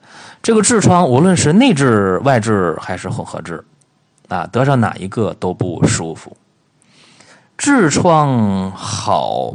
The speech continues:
确诊，太容易了。别说是到医院去，呃，看一下，做一个常规的肛肠科的一个指诊，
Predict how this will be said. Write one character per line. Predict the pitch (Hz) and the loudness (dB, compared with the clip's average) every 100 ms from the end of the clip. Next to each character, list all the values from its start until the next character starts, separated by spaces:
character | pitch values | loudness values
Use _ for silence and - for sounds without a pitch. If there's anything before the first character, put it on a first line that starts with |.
| - | -8
确 | - - 113 | -2 0 0
诊， | 95 - _ _ - - _ _ _ | -4 -10 _ _ -20 -20 _ _ _
太 | - 180 165 | -8 0 0
容 | 98 76 82 | 0 -4 -8
易 | |
了。 | 78 - - _ _ _ _ _ _ _ _ | -10 -14 -20 _ _ _ _ _ _ _ _
别 | 123 143 | 0 2
说 | 156 147 | 2 0
是 | 139 131 | 0 2
到 | 151 143 | 2 4
医 | 139 | 4
院 | 160 139 | 2 2
去， | 117 - 104 98 90 104 _ _ _ _ - | -2 -4 -2 -2 -4 -6 _ _ _ _ -14
呃， | 98 | -10
看 | - 135 107 | -4 0 0
一 | 90 | -2
下， | - - - _ _ _ _ _ _ _ _ _ _ _ - | -8 -12 -14 _ _ _ _ _ _ _ _ _ _ _ 0
做 | 135 | 2
一 | 110 110 | 2 2
个 | 113 | 2
常 | 104 - 107 | 0 -4 -2
规 | 117 120 | 2 2
的 | 113 | 2
肛 | 104 113 | 2 0
肠 | 110 104 | 0 -2
科 | 110 | -2
的 | 104 | -2
一 | 95 | -2
个 | 104 | -4
指 | 101 110 | -4 -2
诊， | 120 - - | -2 -4 -6